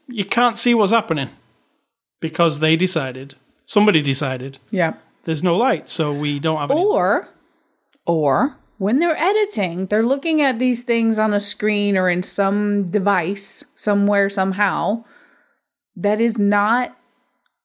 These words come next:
Speaker 2: the way we are looking at it. You know what I
Speaker 1: Right.
Speaker 2: mean? The device that they're editing on is either, like, extremely expensive and wonderful and fantastic, and so the,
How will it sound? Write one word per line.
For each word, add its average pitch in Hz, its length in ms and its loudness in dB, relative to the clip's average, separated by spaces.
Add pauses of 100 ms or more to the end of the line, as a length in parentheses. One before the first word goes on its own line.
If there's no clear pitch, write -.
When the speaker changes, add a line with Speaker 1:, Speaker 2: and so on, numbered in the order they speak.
(200)
Speaker 2:
the 190 140 2
way 220 300 2
we 220 400 0
are 190 160 2
looking 151 400 -6
at - 160 -8
it. - 160 -14 (680)
You 196 100 0
know 196 60 4
what 190 60 4
I - 20 2
Speaker 1:
Right. 185 180 -2
Speaker 2:
mean? 202 120 -2
The 196 100 2
device 214 400 2
that 190 180 -4
they're 196 240 2
editing 190 460 0
on 160 300 -4
is 185 220 -2
either, 170 440 2
like, 165 200 -2
extremely 185 800 0
expensive 175 640 0
and 175 100 0
wonderful 175 480 0
and 165 160 -4
fantastic, 180 600 0
and 175 120 -6
so 175 280 0
the, 160 280 -2